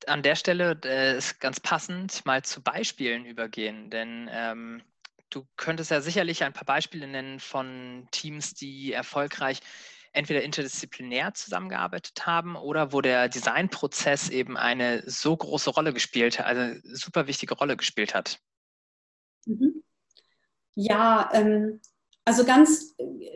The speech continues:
Speaker 2: völlig unklassisch, aber am be-, am bekanntesten aktuell ist sicherlich die Lille Brauerei.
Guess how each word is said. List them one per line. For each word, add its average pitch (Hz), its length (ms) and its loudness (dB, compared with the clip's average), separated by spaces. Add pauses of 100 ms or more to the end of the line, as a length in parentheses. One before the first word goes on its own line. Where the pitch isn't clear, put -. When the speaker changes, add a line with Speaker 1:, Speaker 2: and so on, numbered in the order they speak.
(240)
Speaker 2:
völlig 302 500 10
unklassisch, 339 1080 10
aber 254 480 8 (280)
am 226 360 8
be-, - 200 10
am 233 160 8
bekanntesten 277 720 10
aktuell 254 600 8
ist 311 200 2
sicherlich 240 360 4
die 226 120 2
Lille 226 260 6
Brauerei. 294 680 6